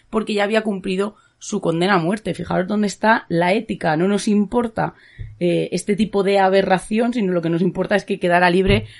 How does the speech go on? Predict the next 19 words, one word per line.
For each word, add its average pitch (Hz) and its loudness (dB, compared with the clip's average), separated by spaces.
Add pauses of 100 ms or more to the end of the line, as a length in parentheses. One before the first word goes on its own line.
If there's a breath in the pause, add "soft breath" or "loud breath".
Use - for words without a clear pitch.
(180 loud breath)
una 185 2
vez 175 4
hubiera 180 2
sobrevivido. 147 0 (880 soft breath)
Cornish 220 8
también 202 6
hay 196 2
que 202 4
decir 196 2
que 196 2
desistió 196 0
a 180 4
sus 196 -4
planes 220 2
porque 165 2
uno 175 0
de 185 2
sus 185 -6
colegas, 185 0